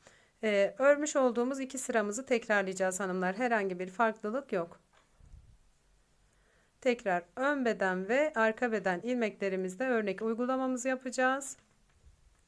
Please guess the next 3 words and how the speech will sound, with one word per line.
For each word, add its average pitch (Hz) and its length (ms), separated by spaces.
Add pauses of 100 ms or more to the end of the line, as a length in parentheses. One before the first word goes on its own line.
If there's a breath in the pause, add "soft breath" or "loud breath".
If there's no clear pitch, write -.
(1300 soft breath)
Kol 294 200
kısım 233 380
ilmeklerimizde 220 1160